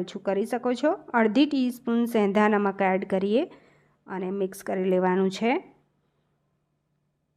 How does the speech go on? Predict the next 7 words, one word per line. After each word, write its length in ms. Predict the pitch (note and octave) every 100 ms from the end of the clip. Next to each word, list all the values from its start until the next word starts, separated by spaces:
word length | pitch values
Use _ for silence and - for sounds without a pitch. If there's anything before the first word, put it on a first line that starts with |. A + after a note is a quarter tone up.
| _ _ _ _ _
મિક્સ 380 | A3+ B3+ C4 -
કરતું 320 | C4 A#3+ C#4+ C4
જવાનું 420 | A#3 A3 G#3+ A3 A#3+
છે, 100 | C4 C4
છાશ 320 | - G3 F#3+ -
ફાટે 380 | G3 G3 F#3+ G3
નહીં. 260 | G#3 A3+